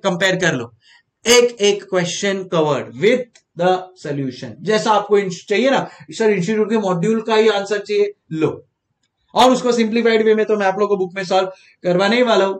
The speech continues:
सब चीज आप लोग के पास अवेलेबल हो जाएगी। Right guys, Done?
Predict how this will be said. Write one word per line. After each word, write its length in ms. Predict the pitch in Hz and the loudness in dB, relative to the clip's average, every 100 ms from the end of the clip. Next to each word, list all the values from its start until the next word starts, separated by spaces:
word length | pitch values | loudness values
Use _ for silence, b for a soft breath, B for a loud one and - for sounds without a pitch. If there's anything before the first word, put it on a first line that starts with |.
| _ _ - | _ _ -14
सब 340 | - 247 202 170 | -2 0 0 -2
चीज 200 | 190 170 | -4 -2
आप 160 | 143 | -4
लोग 80 | 147 | -8
के 80 | 143 | -6
पास 220 | 151 151 | -8 -6
अवेलेबल 360 | 139 143 127 - _ _ _ - | -4 -4 -4 -12 _ _ _ -6
हो 160 | 143 | -6
जाएगी। 1080 | 113 104 - - _ _ _ _ _ _ - _ _ _ _ 196 | -6 -10 -18 -20 _ _ _ _ _ _ -20 _ _ _ _ 0
Right 200 | 226 262 | 2 4
guys, 340 | 277 311 - 151 | 4 2 -2 0
Done? 260 | 214 339 | 2 2